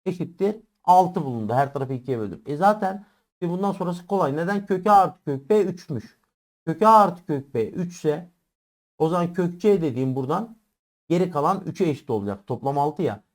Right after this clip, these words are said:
Yani C dediğim üçün karesi dokuz olacak. Kök dokuz üç yapar. Onun dışında kök A artı kök C dörtmüş. E, kök A artı kök C dört ise kök B dediğim iki olur. Kök B'yi buradan iki bulurum.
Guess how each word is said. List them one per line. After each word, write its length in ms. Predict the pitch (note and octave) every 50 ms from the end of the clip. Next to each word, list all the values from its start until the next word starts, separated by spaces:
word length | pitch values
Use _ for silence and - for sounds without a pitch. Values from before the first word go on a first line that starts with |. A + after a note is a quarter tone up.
| _ _ -
Yani 300 | - E3 D#3+ D#3 D3+ C3+
C 220 | B2+ F3+ F#3 F#3+ E3+
dediğim 340 | F3 E3 C#3+ F3 F#3+ F#3 F3+
üçün 200 | F3 F#3 F#3+ F3
karesi 360 | F#3 D3 B2 D3 C#3 - -
dokuz 240 | F3+ E3+ F3 E3+ D3+
olacak. 360 | C#3 A#2 G#2 G2+ G2+ G2 _ _ _ _ _ _ _ _ _ _ _ _ _ _ _
Kök 220 | - D#3 D3 D3+
dokuz 240 | - D#3+ D#3+ E3+ D3
üç 180 | C3+ A#2 - -
yapar. 240 | F#2+ - - G2 - _ _ _ _ _ _ _ _ -
Onun 260 | - D#3+ F#3 A3 B3
dışında 380 | C4+ B3 B3 B3 G#3 G#3 F3+ F3+
kök 240 | - F3+ E3+ F3 A3+
A 80 | A#3+
artı 380 | B3+ C4 A#3+ G#3+ F3 - C#3+ -
kök 260 | - C#3+ C3 C3+ -
C 340 | - E3 F3+ G#3+ A3+ E3+ D3
dörtmüş. 580 | E3+ F#3 F#3+ F3+ F3 - C#3+ D3 E3 - - _ _ _ _ _ _ _ -
E, 80 | C3
kök 220 | - D#3+ D#3 D#3+ G#3
A 60 | G#3+
artı 240 | A3 A3 G#3+ G#3+ -
kök 220 | F#3+ E3+ F3 E3+
C 180 | G3 F3+ E3+ E3
dört 220 | G#3+ A3 G#3+ G#3+
ise 220 | - G3 G3+ G3+
kök 320 | G3+ - G3+ G3 F#3+ - -
B 180 | G#3+ G#3 F#3+
dediğim 300 | D3+ C#3+ C3+ E3 F#3+ G3
iki 200 | F#3+ F3 F3 -
olur. 240 | F#3 C#3 A2+ G#2+ C3+ - _ _ _ _ _ _ _ _ _ _ _ _ _ _ _ _ _ _ _ _ _ _
Kök 220 | - C#3+ C3 C3+ C#3
B'yi 180 | D#3 D#3 D#3+
buradan 220 | C3 C#3+ D3 D3+ D3+
iki 220 | C#3+ C3+ - F3
bulurum. 420 | D#3 D3 B2+ A#2+ A#2+ D3 E3+ F3